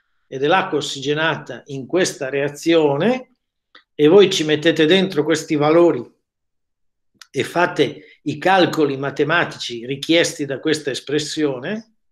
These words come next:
trovate la costante di equilibrio. In realtà la costante di equilibrio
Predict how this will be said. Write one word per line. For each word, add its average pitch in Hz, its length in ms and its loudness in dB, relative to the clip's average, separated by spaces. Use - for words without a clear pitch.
trovate 165 540 2
la 165 160 -2
costante 147 580 -2
di 185 140 -4
equilibrio. 107 640 -4
In 147 120 -4
realtà 165 680 4
la 156 100 -6
costante 151 680 -2
di 139 120 -2
equilibrio 175 800 4